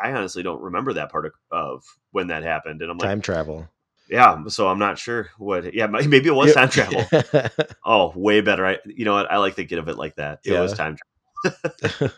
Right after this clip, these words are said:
Speaker 2: <laughs> There's, like, there was, like, a time traveling portal in, like, his closet, so he's just like, "Oh, I'll be right back."
Speaker 1: <laughs> Yeah.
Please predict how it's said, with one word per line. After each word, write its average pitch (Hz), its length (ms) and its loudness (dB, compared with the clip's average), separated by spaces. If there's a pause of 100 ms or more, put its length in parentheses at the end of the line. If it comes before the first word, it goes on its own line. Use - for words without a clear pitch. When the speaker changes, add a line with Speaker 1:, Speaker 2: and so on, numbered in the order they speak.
(200)
Speaker 2:
<laughs> - 300 -18
There's, 110 260 0
like, 104 200 -2
there 107 100 0
was, 104 140 0
like, 92 80 -4
a 92 80 0
time 95 320 -2
traveling 90 540 -2
portal 95 520 -4
in, 90 120 -8
like, 85 220 -10
his 85 160 -10
closet, 90 640 -8
so 80 240 -8
he's 82 120 -10
just 87 160 -14
like, 90 160 -8
"Oh, 208 220 0
I'll 127 100 0
be 120 80 -2
right 107 160 0
back." 80 300 -12
Speaker 1:
<laughs> 120 500 -8
Yeah. 135 240 -12